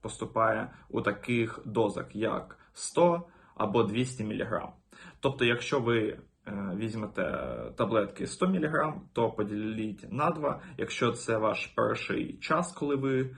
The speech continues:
куштуєте модофініл, то спробуйте лише п'ятдесят міліграм. Якщо ви відчуєте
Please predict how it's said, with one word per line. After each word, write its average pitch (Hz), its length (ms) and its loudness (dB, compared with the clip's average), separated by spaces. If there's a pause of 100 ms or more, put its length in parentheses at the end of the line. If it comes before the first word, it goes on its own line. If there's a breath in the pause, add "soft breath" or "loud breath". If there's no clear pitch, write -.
(240 loud breath)
куштуєте 131 540 0
модофініл, 123 680 -2
то 117 120 2
спробуйте 143 640 2
лише 113 500 0
п'ятдесят 107 640 0
міліграм. - 420 -6 (500 loud breath)
Якщо 117 380 2
ви 143 240 4
відчуєте 110 920 0